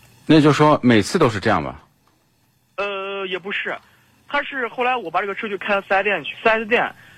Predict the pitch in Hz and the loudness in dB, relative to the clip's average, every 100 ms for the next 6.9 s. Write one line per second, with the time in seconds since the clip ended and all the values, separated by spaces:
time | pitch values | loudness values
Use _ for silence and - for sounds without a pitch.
0 | _ - 139 151 208 170 151 139 127 - | _ -2 0 0 -2 2 4 2 0 2
1 | 190 180 170 151 135 127 - 240 214 208 | 2 2 0 0 4 4 4 2 2 0
2 | - 277 151 - - - - - 180 156 | -2 -4 -4 -8 -12 -20 -16 -8 -2 0
3 | 143 160 156 - 277 277 156 - - - | 2 4 4 4 2 4 2 0 -14 -8
4 | 185 147 - - 170 170 - 247 170 143 | 0 0 0 0 2 4 4 4 4 0
5 | 131 131 139 117 - 214 180 - - _ | -2 -2 0 0 2 0 -2 -8 -20 _
6 | - 160 190 214 131 170 135 113 127 | 0 2 4 4 4 0 -2 0 -2